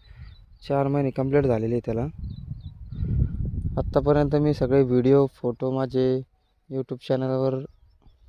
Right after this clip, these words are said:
टाकलेले आहे. पण हा, हा व्हिडिओ पण आपण YouTube-वर टाकणार आहे. माझं YouTube चॅनलचं नाव आहे ॲग्रिकल्चर फार्मिंग.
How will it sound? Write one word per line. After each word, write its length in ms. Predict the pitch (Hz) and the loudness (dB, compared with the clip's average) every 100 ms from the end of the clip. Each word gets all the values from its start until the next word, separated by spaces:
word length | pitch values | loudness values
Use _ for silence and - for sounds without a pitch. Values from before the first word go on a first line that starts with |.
| _ _ _ - | _ _ _ -4
टाकलेले 360 | 143 135 131 135 | -2 2 6 6
आहे. 180 | 123 143 _ _ - _ _ - - - - - - - - - - - - _ _ _ - - - - - - - - - - - | 4 0 _ _ -20 _ _ -20 -20 -20 -20 -20 -20 -20 -18 -18 -20 -20 -20 _ _ _ -20 -20 -20 -20 -20 -18 -16 -12 -12 -8 -2
पण 120 | 131 | -2
हा, 220 | - 127 131 - | 2 2 2 0
हा 180 | - 135 | 2 6
व्हिडिओ 260 | 131 131 135 | 8 8 8
पण 140 | 143 | 8
आपण 260 | 139 135 143 | 6 4 6
YouTube-वर 420 | 143 135 135 139 135 - - - - - - - - - | 6 6 6 6 4 -8 -12 -10 -10 -10 -12 -10 -10 0
टाकणार 340 | 139 139 135 123 | 2 4 6 8
आहे. 260 | 131 120 147 - - - - - - - - - - _ _ _ _ - 143 | 8 6 0 -10 -20 -20 -20 -20 -20 -20 -20 -20 -20 _ _ _ _ -10 0
माझं 240 | 139 131 | 2 6
YouTube 640 | 131 135 143 139 - - - | 6 6 6 2 0 -10 2
चॅनलचं 400 | 147 139 135 143 | 4 6 6 4
नाव 180 | 135 135 | 6 8
आहे 320 | 143 123 131 - - - - - - | 8 8 4 -2 -12 -12 -12 -8 0
ॲग्रिकल्चर 640 | 131 139 135 139 - 139 | 4 6 6 6 6 4
फार्मिंग. 460 | - 117 117 127 | 4 2 6 4